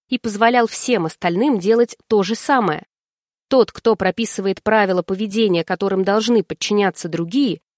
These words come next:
тиран, узурпатор и враг свободы. А это как раз то, чем грешит каждый закон. В-третьих, высокая степень уважения к власти усугубила регулятивное влияние систем, контролируемых законом.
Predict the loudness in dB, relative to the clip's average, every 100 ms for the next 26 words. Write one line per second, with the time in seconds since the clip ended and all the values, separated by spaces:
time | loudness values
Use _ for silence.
0 | _ -4 0 4 4 2 _ _ -4 -2
1 | -2 2 2 2 -4 _ _ 0 2 2
2 | 0 -2 0 2 2 2 0 -10 _ _
3 | _ _ 0 2 4 0 -2 -8 -4 -4
4 | -4 -2 2 2 2 0 2 2 0 -4
5 | -6 -4 0 0 0 -4 -2 -4 -2 -2
6 | -2 -6 _ _ _ _ _ _ _ _
7 | _ -2 2 4 2 -2 0 0 0 2
8 | 0 2 -2 0 2 2 2 2 2 2
9 | 0 2 4 2 -2 -4 -4 -4 0 2
10 | 2 0 -2 -4 -4 -2 2 2 0 0
11 | 2 2 0 -2 -8 -4 -2 0 0 0
12 | 0 0 -2 -2 -2 -2 -2 -2 -2 -2
13 | -2